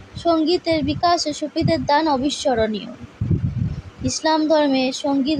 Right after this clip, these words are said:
বর্জনীয় হলেও সুফিরা মনে করতেন যে সঙ্গীতে পরমাত্মার সঙ্গলাভের আনন্দ পাওয়া যায়।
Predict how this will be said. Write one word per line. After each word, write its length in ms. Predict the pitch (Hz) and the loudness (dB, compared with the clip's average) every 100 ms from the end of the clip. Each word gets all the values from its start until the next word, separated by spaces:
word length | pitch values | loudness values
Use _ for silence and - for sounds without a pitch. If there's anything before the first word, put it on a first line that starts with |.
| 247 | 2
বর্জনীয় 560 | 262 262 294 294 311 | 2 2 2 2 2
হলেও 340 | 311 277 269 - | 2 2 2 0
সুফিরা 440 | 285 - - 285 | -2 0 2 0
মনে 260 | 262 254 285 | 0 -2 0
করতেন 480 | 330 - 302 277 | -2 -2 -2 0
যে 260 | 233 240 240 - - - - - | 0 0 0 -4 -10 -4 -2 0
সঙ্গীতে 580 | 294 262 262 302 320 294 | 0 0 0 0 -2 0
পরমাত্মার 640 | 254 254 285 294 - 285 | 0 0 0 -2 -2 -2
সঙ্গলাভের 720 | 294 269 247 254 294 294 294 | -2 -2 -2 0 0 2 2
আনন্দ 380 | 262 247 254 262 269 | 2 2 0 0 0
পাওয়া 260 | 269 285 269 | 2 2 2
যায়। 380 | 233 202 139 | 2 2 2